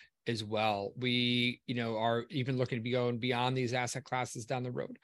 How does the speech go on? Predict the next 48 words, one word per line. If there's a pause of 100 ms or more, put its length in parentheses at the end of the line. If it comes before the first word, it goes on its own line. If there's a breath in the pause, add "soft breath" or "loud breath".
(280 loud breath)
but
this
is
the
area
where
we
see
a
tremendous
amount
of
opportunity
in
what
I
call
the
middle
market,
or
we
call
the
middle
market, (480 loud breath)
not
resi,
not
large
scale
utility, (360 loud breath)
uh,
but
things
like
community
solar,
as
well
as
rooftops,
commercial,
industrial,
mush
market,
et
cetera.